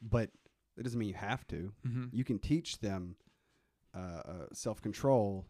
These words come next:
Speaker 1: and humility. Hey, you're not gonna get to eat candy every day. You're gonna eat vegetables every day.
Speaker 2: Mm-hmm.
Speaker 1: Yeah, I can go buy you milkshakes and sodas, but you're gonna drink water, you know?
Speaker 2: Mm-hmm.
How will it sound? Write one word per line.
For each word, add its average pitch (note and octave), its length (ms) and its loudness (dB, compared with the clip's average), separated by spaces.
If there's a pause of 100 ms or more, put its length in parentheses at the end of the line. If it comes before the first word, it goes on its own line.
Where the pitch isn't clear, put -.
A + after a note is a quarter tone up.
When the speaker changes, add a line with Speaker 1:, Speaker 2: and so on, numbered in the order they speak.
(100)
Speaker 1:
and A2+ 140 -2
humility. A2 460 2
Hey, A#2+ 260 0
you're A2 260 2
not B2 180 4
gonna A#2+ 140 2
get C3+ 180 2
to B2 100 -6
eat G#2+ 160 -4
candy G2 400 -2
every F#2 180 -6
day. F#2+ 140 -2
You're A2+ 180 0
gonna A#2 180 0
eat G#2 220 -2 (240)
vegetables F#2 920 -6 (580)
every F#2+ 240 0
day. D#2 320 -10 (100)
Speaker 2:
Mm-hmm. A#2 260 2 (440)
Speaker 1:
Yeah, B2 280 2
I A2+ 100 -2
can C3 340 2
go A2 140 4
buy G2 240 2
you F#2+ 360 0 (460)
milkshakes A2+ 580 -2
and F#2 80 -8
sodas, A2 420 2
but - 180 -10
you're A#2+ 80 -2
gonna A2+ 140 2
drink F#2+ 220 0
water, F#2+ 420 0 (400)
you G#2+ 120 0
know? G2+ 240 0 (160)
Speaker 2:
Mm-hmm. B2+ 260 4